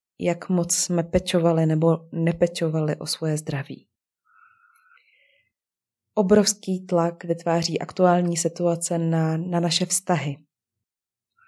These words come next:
Mnoho z nás se cítí osamělých.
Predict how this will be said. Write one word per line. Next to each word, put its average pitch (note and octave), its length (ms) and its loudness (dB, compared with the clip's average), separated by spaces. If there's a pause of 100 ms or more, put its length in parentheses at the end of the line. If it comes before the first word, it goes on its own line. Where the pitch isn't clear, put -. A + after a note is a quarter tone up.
(160)
Mnoho F3 240 4
z D#3+ 60 2
nás E3 440 2
se E3+ 100 0
cítí D#3+ 680 -6 (100)
osamělých. D#3+ 760 2